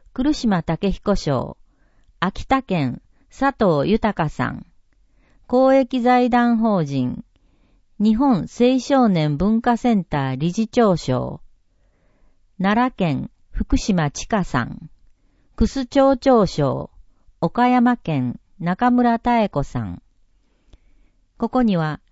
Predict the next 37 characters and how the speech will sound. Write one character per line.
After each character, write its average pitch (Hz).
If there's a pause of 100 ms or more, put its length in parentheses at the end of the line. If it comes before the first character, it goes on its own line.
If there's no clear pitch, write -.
(200)
小 247
学 277
生 190
の 156
部、 160 (160)
来 240
島 202
武 202
彦 214
賞 160
の 135
吉 175
田 233
紗 226
里 -
さ 170
ん 143
の 135
写 139
真、 135 (720)
一 208 (140)
般 247
の 233
部、 220 (340)
来 269
島 202
武 180
彦 -
賞、 131
佐 -
藤 185
豊 196
さ 151
ん 143
の 135
写 139
真 143